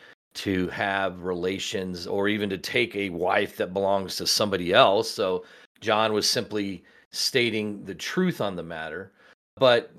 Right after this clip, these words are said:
you know, Herodias, when she heard what John told Herod, was very angry and did not like what John was saying. You know, obviously, she wanted to be in that relationship. Well, if you go on in verses nineteen through twenty,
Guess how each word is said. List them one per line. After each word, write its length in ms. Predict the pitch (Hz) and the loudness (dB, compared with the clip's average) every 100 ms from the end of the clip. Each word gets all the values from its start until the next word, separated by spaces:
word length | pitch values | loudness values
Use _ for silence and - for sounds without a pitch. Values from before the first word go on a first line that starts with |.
| - | -14
you 120 | 117 | -10
know, 80 | 104 | -6
Herodias, 800 | 113 113 151 214 117 104 104 117 | -2 8 10 10 6 0 -2 -4
when 160 | 110 | -6
she 320 | - - 127 | -4 -4 -4
heard 420 | 110 123 135 131 113 | -2 2 2 2 0
what 160 | 113 | -2
John 340 | 92 117 107 98 | 0 -2 -2 -2
told 280 | 113 95 | -4 -2
Herod, 280 | 110 127 120 | 2 2 2
was 140 | 101 90 | 0 0
very 380 | 107 101 98 | 2 2 -2
angry 480 | 92 90 82 69 60 _ _ - | -8 -10 -12 -14 -16 _ _ -14
and 260 | 98 92 | -12 -8
did 200 | 92 113 | -4 -2
not 260 | 110 101 101 | 0 -2 0
like 260 | 101 98 - | -2 -2 -6
what 180 | 98 87 | -14 -8
John 320 | 104 92 87 | -6 -6 -6
was 120 | 85 | -6
saying. 380 | - 120 95 87 _ _ | -2 0 0 -6 _ _
You 80 | 95 | -14
know, 80 | - | -8
obviously, 380 | 98 98 - 92 | -6 -6 -8 -6
she 180 | - | -6
wanted 300 | 107 98 92 | -2 -2 -4
to 60 | 82 | -8
be 120 | 92 | -8
in 80 | 90 | -6
that 180 | 90 82 | -6 -8
relationship. 680 | 90 104 104 - 90 143 | -6 -4 -4 -8 -6 0
Well, 120 | 185 175 | 6 6
if 100 | 185 | 8
you 60 | |
go 100 | 185 | 6
on 180 | 165 147 | 6 6
in 60 | 127 | 2
verses 300 | 135 123 110 | 0 0 -2
nineteen 420 | 120 117 120 107 | -2 -2 -8 -6
through 180 | 104 101 | -8 -2
twenty, 500 | 170 160 151 135 | 4 4 4 0